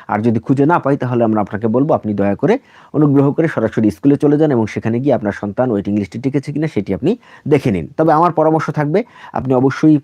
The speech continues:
প্রয়োজনীয় যে কাগজপত্রগুলো লাগবে সেগুলো সব সংগ্রহে রাখবেন এবং যেদিন স্কুলে ওয়েটিং লিস্টে রেজাল্ট দেবে সেদিন সকাল সকাল দশটার আগে আপনি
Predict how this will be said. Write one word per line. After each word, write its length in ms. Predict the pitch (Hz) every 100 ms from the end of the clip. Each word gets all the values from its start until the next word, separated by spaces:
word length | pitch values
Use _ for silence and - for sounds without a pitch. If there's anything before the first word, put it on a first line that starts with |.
| -
প্রয়োজনীয় 420 | 120 117 127 123
যে 140 | 123
কাগজপত্রগুলো 680 | 117 107 117 - 135 143 143
লাগবে 200 | 139 139 139
সেগুলো 240 | 117 117 -
সব 100 | 127 -
সংগ্রহে 300 | 117 123 139
রাখবেন 280 | 135 151 160
এবং 100 | 147 233 - - - - 113
যেদিন 220 | 135 151 147
স্কুলে 240 | 131 147 131
ওয়েটিং 240 | 127 139 139
লিস্টে 160 | 127 127
রেজাল্ট 240 | 120 123
দেবে 160 | 151 -
সেদিন 220 | 117 139 247 _ _ _ 107
সকাল 260 | - 143 139
সকাল 280 | - 156 160
দশটার 320 | 120 - 113
আগে 180 | 98 107
আপনি 160 | 104